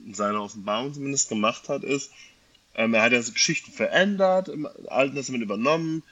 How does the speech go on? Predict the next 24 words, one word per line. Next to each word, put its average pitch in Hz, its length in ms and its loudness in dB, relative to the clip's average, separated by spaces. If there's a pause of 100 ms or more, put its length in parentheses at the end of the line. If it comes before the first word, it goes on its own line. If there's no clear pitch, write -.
Jesus 147 300 0
taucht 110 200 -8
auch 165 180 4
auf, 156 380 4
wird 127 120 -12
auch 139 100 0
ein 147 100 -6
bisschen 147 280 -8
verändert 123 520 -4 (400)
und 120 140 -10
so, 117 240 -2 (380)
und 127 140 -6
sagt 127 260 6
dann, 135 280 2 (100)
ja, 151 140 6
ja, 208 300 4 (280)
wir, 156 240 -4 (180)
also 123 200 -6
der 127 160 4
Islam 127 280 2
würde 254 120 -2
wahrscheinlich 196 280 -2
sagen, 156 140 -4
wir 131 60 -6